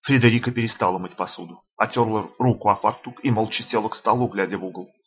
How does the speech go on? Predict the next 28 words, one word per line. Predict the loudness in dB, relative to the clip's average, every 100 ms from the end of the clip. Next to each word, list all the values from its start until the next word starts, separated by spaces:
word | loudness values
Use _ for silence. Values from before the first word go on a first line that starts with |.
| _
чтобы | 0 4 4
скрыть | 4 -2 -2
от | -4 -2
мужа | -4 -4 -6 -10
свое | -6 -2 0
волнение. | -2 -4 -16 -18 _ _ _ -2
Джонсон | 8 10 10 6 4
медленно | 4 6 4
вынул | 4 2 0
из |
кармана | 4 6 6 4
легкого, | 0 0 -4 -8 -6
не | -4
по | -2
сезону | -2 0 0 2
пальто, | 2 2 -2 -4 -2
измятый | -4 0 -2 -2
номер | -6 -6 -2
газеты | -2 -2 -8 -10 -14 -6
и |
положил | 0 2 2 0 0
на | 0
стол | 0 -2 0
перед | 2 2
женой. | 0 -2 -2 -4 _ _ _ _ _ _
«На | 2 8 8
вот, | 6 -8 -20 _ _ _ _ _ 2
читай». | 2 2 -6 -16